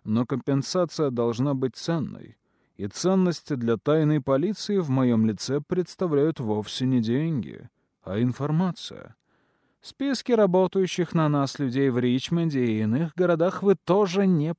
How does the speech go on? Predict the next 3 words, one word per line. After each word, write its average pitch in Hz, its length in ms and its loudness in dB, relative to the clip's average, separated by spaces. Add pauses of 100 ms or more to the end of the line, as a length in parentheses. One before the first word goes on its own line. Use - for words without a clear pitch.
получите. 151 960 -6 (480)
Само 220 380 4
собой". 92 680 -8